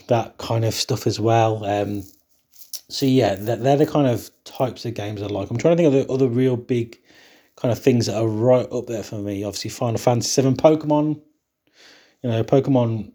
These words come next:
Red or Blue. Um, I have played some of the, the newer ones. What was really weird for me is that I loved Pokemon Gen one, like, loved Pokemon Gen one, watched the cartoons, played the game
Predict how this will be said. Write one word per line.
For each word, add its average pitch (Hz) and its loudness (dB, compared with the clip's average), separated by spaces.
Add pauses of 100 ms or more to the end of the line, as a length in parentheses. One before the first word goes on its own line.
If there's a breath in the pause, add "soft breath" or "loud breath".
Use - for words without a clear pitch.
(100)
Red 127 0
or 113 2
Blue. 120 0 (180)
Um, 104 -6 (260 soft breath)
I - -10
have 208 4
played 185 2
some 185 0
of 165 4
the, 156 4
the 147 2
newer 147 6
ones. 165 -2 (300 soft breath)
What 214 -6
was 220 -2
really 214 0
weird 190 4
for 143 0
me 127 -2
is 101 -6
that 110 -8
I 123 -6
loved 190 2
Pokemon 147 4
Gen 127 0
one, 104 -10 (800)
like, 110 -2 (160)
loved 127 2
Pokemon 104 -10
Gen 98 -8
one, 92 -12 (420 soft breath)
watched 143 4
the - 2
cartoons, 120 0
played 127 -2
the 113 -8
game 92 -10